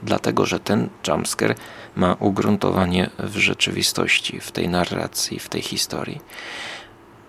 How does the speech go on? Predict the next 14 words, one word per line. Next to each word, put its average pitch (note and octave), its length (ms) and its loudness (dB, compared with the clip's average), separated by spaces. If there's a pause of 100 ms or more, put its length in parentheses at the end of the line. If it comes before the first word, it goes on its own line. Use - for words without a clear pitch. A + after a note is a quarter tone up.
(220)
Na F#2 320 8 (260)
ekran - 420 4
mamy F2+ 260 6 (140)
nałożony G2+ 440 6
specyficzny - 600 2
efekt, - 460 2 (680)
który F#2+ 200 6
łączy G2+ 300 8
się E2+ 120 2
z - 60 -4
tym F2+ 220 0
jumpscarem, - 500 0 (240)
więc F#3+ 200 4 (400)
ten - 180 6